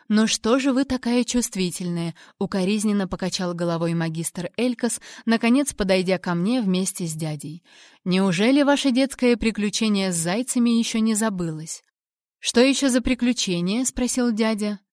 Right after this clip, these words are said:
«Как, вы не знаете?» — обернулся к нему магистр, приложив к моему лбу ладонь. Она была прохладной и принесла облегчение и успокоение.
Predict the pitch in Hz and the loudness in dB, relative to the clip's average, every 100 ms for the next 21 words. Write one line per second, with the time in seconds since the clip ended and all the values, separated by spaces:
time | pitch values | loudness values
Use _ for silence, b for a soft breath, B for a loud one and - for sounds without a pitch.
0 | _ _ _ _ - 202 151 165 190 220 | _ _ _ _ -4 -2 -2 -2 0 2
1 | 214 330 381 - 175 156 B B 196 190 | 2 2 0 -2 -6 -8 B B 0 0
2 | 202 214 208 - - 196 185 185 175 208 | 2 0 0 -4 -2 -2 0 0 0 0
3 | 254 240 220 B B 233 226 220 277 - | 0 -2 -6 B B 2 4 4 0 0
4 | 214 202 185 180 175 170 226 185 160 151 | 0 2 0 0 -2 -2 -2 -2 -4 -6
5 | 156 170 _ _ _ _ 208 220 233 226 | -8 -12 _ _ _ _ 0 2 4 2
6 | 214 208 196 240 277 220 185 156 b - | 0 -2 -2 -2 0 0 -2 -4 b -2
7 | 214 226 214 214 247 220 196 196 190 - | 0 2 2 2 0 0 0 -2 -2 -2
8 | 254 254 240 226 202 196 - 185 190 175 | 0 2 2 0 -4 -4 -6 -10 -8 -6
9 | 165 156 156 185 | -6 -6 -8 -12